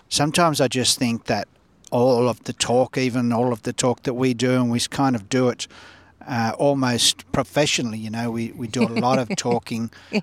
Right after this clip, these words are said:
Speaker 1: we do a lot of Facebook Lives and podcasting and things like that. And
Speaker 2: Yeah.
Speaker 1: sometimes I just enjoy not talking.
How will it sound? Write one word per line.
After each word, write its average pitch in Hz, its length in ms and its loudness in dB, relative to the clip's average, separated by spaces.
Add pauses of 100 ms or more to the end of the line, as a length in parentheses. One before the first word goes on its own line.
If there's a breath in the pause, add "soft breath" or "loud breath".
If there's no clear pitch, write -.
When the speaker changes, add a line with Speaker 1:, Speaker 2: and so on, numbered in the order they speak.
(100)
Speaker 1:
we 180 60 0
do 131 120 -2
a 120 60 2
lot 123 200 2
of 123 160 -2
Facebook 120 560 -4 (140)
Lives 113 540 -2
and 110 120 -10
podcasting 110 720 -6
and 104 120 -12
things 110 280 -6
like 104 180 -8
that. 110 240 -4
And 110 100 -6
Speaker 2:
Yeah. 131 120 0
Speaker 1:
sometimes 117 460 -2
I 120 80 -4
just 113 320 -4
enjoy 117 520 -2 (200)
not 110 320 -6
talking. 110 540 -2